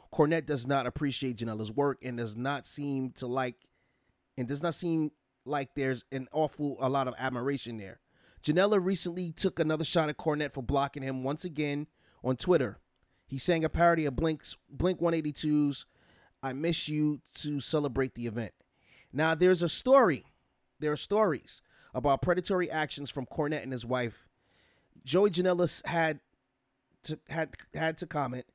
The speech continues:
He posted a, um, graphic saying, "Cuck of Cornette,"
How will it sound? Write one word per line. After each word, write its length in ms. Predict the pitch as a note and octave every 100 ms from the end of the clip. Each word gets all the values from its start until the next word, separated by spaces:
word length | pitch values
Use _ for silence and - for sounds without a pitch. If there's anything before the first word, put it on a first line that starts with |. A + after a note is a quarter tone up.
| _ _ _ _
He 100 | C#3+
posted 540 | - F#3 G3 A3 G3
a, 180 | D#3+ D3
um, 440 | C#3+ C3+ B2+ A#2+ - _ _ _ _ _ -
graphic 380 | F3 F#3 - C#3
saying, 380 | - D#3 C#3+ - _ _ _ _ -
"Cuck 260 | C#4 - -
of 180 | F#3+ -
Cornette," 520 | - F#3+ D#3 C#3